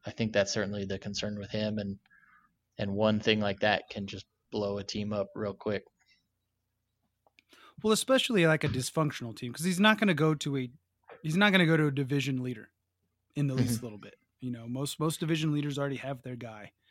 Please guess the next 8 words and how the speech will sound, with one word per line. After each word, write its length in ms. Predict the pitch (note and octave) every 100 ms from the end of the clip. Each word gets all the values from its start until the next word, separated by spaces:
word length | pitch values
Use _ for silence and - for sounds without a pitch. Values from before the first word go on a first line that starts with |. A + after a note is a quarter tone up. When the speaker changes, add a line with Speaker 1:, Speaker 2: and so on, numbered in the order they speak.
| _ - _ -
Speaker 2:
Um, 520 | C3+ B2+ A#2+ G#2 - _ _ _ _ _ _ _ _ _ _ _ -
so, 160 | -
I 60 | F#3+
mean, 140 | G3
if 180 | G3 -
you 140 | A#3+ G#3
go 280 | G#3 G#3
to 520 | F3+ F3+ D#3+ D#3 D3+